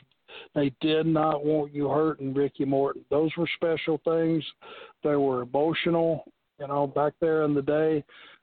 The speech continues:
they loved who they loved and they hated who they hated, and there was no gray area, and it made life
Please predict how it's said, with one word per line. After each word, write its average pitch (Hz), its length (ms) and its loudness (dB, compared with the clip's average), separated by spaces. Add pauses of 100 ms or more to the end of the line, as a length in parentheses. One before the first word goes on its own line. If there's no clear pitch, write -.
they 139 140 2
loved 156 520 0 (200)
who 175 120 2
they 160 180 2
loved 170 440 2
and 127 140 -2
they 127 100 -8
hated 151 460 0
who 160 160 0
they 160 180 2
hated, 139 420 0
and 127 180 -6
there 135 120 2
was 131 240 0
no 147 180 2
gray 147 320 2
area, 139 380 2
and 127 80 -4
it 131 160 -6
made 147 220 2
life 143 360 2